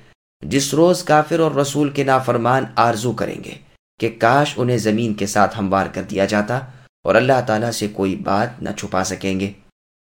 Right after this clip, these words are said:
سامعین، اب ان آیتوں کی تفسیر سماعت کیجیے۔ نیکی کا اجر کئی گنا ملے گا، ذرہ برابر ایمان والا بھی بالآخر جنتی ہوگا۔ باری تعالیٰ رب العالمین فرماتے ہیں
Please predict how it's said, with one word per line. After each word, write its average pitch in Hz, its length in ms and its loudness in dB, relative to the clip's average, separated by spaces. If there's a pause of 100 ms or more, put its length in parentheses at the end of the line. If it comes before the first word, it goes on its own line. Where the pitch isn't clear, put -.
سامعین، 113 500 4
اب 123 80 0
ان 104 80 2
آیتوں 101 300 -2
کی - 120 -12
تفسیر - 320 -10
سماعت 98 400 0
کیجیے۔ 113 400 -4 (460)
نیکی 147 400 4
کا 185 140 0
اجر 131 420 2
کئی 117 240 0 (100)
گنا 98 180 0
ملے 76 320 -4
گا، - 120 -6 (560)
ذرہ 135 340 6
برابر 117 420 4 (100)
ایمان 104 360 2
والا 101 300 2
بھی 104 160 -2
بالآخر 95 580 -2 (220)
جنتی 104 440 -4
ہوگا۔ - 280 -8 (920)
باری 120 300 8
تعالیٰ 151 420 2
رب 110 200 2
العالمین 101 500 2
فرماتے 104 480 -4
ہیں 113 160 -6